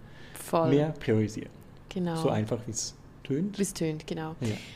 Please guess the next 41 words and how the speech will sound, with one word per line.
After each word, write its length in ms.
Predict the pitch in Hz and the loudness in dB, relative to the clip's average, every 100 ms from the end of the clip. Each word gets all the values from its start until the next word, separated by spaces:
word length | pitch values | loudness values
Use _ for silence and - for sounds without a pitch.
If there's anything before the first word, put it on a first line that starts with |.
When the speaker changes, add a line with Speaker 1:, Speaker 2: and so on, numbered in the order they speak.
| - - | -14 0
Speaker 1:
Und 60 | |
wir 100 | 196 | 6
werden 240 | 196 220 226 | 10 10 10
euch 220 | 202 185 | 6 4
da 100 | 202 | 0
sicher 340 | 190 214 208 | 0 0 2
auch 140 | 190 190 | 0 2
mitnehmen, 480 | 214 214 262 269 208 | 2 2 2 2 2
wie 80 | |
uns 220 | 196 185 - | 2 2 -2
das 240 | 185 - | -6 -4
gelingt. 400 | - 180 233 285 - | 0 2 2 0 -6
Ich 100 | - | -4
finde, 220 | 202 196 | 0 2
immer 120 | 196 | 4
eine 120 | 196 180 | 2 2
neue 320 | 180 190 185 | 0 0 -2
Gewohnheit 600 | 165 180 196 196 185 190 | -2 -2 0 0 -2 -2
wieder 280 | 190 185 175 | -2 -2 -2
aufzubauen, 600 | 185 - 180 180 180 180 | -4 -8 -4 -2 -2 -4
ist 160 | - - | -6 -6
echt 300 | 180 - 180 | -6 -6 -6
ein 80 | |
bisschen 180 | 175 180 | -4 -4
Arbeit, 540 | - - - 214 214 - | -6 -6 -4 -4 -4 -6
auch 120 | 175 | -8
so 140 | - | -6
mindsetmäßig. 1120 | 180 175 185 208 220 214 214 220 220 226 214 - | -4 -4 -4 -4 -6 -4 -2 -2 -2 -6 -2 2
Aber 360 | 185 226 262 - - - - - - - - - - - - | 6 6 4 -4 -14 -12 -12 -12 -12 -12 -14 -16 -18 -18 8
wir 120 | 202 | 10
werden's, 440 | 185 190 202 196 - | 10 8 6 4 4
äh, 300 | 196 190 185 | 6 8 6
versuchen, 440 | 202 196 330 156 | 4 2 2 0
ne? 180 | 147 247 - - - - - 214 | 0 0 0 -2 -2 -2 2 4
Speaker 2:
Ja. 140 | 117 - | 4 2
Speaker 1:
<laughs> 60 | - - | -2 0
Genau. 420 | 214 180 80 - 208 196 | 0 2 2 0 0 4
Also 240 | 190 180 | 6 6
Erkenntnis 540 | 180 - 202 202 214 | 4 4 4 6 6
Nummer 200 | 202 180 | 4 2
eins, 400 | - 185 226 254 | 4 4 4 2